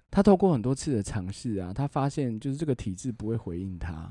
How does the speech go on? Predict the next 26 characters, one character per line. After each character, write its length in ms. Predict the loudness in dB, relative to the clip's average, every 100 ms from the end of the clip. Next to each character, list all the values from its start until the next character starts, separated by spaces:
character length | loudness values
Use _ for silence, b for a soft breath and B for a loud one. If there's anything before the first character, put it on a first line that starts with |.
| -12
然 100 | -8
后 160 | -6 -4
他 160 | -4
发 220 | -4 -4 -2
现 240 | -2 -2
这 140 | -2
个 260 | 0 2 0
生-， 340 | 2 2 0 -2
生 260 | 2 2 2
活 200 | 2 0
里 160 | 0
面 140 | 0 2
有 80 | 2
很 80 |
多 120 | 0 -2
事 140 | -2
情 80 | -4
不 160 | 0
会 80 | 2
回 260 | 2 0 -4
应 160 | -4
他， 280 | -6 -6 -6
于 120 | -4
是 200 | -2 0
他 160 | 2 2
就 280 | 4 4